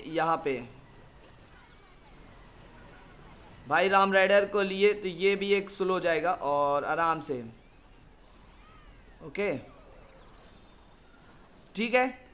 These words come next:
अभी यहाँ पे बचा है हम लोग के पास राम राइडर नहीं, तो राम राइडर नहीं बचा है। तो हम लोग को क्या करना है, बस यहाँ पे गोबलिन छोड़ देना है, एक दो गोबलिन इधर छोड़ना है, एक दो गोबलिन इधर छोड़ देना है,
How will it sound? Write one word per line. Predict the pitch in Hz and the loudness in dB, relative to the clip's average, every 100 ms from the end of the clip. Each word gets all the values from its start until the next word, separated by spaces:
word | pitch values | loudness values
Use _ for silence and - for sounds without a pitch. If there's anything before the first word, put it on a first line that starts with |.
| - - | -8 -2
अभी | 175 233 | 0 4
यहाँ | 220 214 | 6 6
पे | 220 233 | 6 4
बचा | 208 202 214 214 | 4 4 6 6
है | 214 214 | 6 4
हम | 185 190 | 2 2
लोग | 208 196 | 2 0
के | 202 | 2
पास | 202 196 196 | 2 2 2
राम | 180 180 | 2 4
राइडर | 175 175 180 | 4 4 2
नहीं, | 156 147 135 101 - - - | 0 -2 -4 -8 -16 -20 -4
तो | 185 | 0
राम | 196 202 208 | 4 4 4
राइडर | 208 226 | 4 4
नहीं | 220 214 | 4 2
बचा | 214 208 196 | 2 2 4
है। | 190 | 4
तो | 190 | 2
हम | 196 208 | 0 0
लोग | 208 | 0
को | 214 | 0
क्या | 208 202 208 | 2 4 4
करना | 202 180 180 | 2 2 2
है, | |
बस | 185 196 202 | 2 2 2
यहाँ | 185 196 | 4 4
पे | 196 208 | 4 0
गोबलिन | 175 185 175 196 | 2 -2 0 -4
छोड़ | 190 165 | -2 -2
देना | 151 147 | 0 -2
है, | - | -2
एक | 131 165 160 | -4 -4 -4
दो | 170 | -6
गोबलिन | 151 165 156 165 | -4 -6 -4 -6
इधर | 160 160 | -2 -2
छोड़ना | 160 190 170 175 | -2 -4 -2 -2
है, | 139 | -2
एक | 156 151 | -4 -6
दो | 165 | -6
गोबलिन | 160 156 156 156 | -6 -6 -6 -6
इधर | 147 147 | -4 -4
छोड़ | 175 170 | -4 -8
देना | 156 165 170 | -6 -6 -4
है, | 180 | -4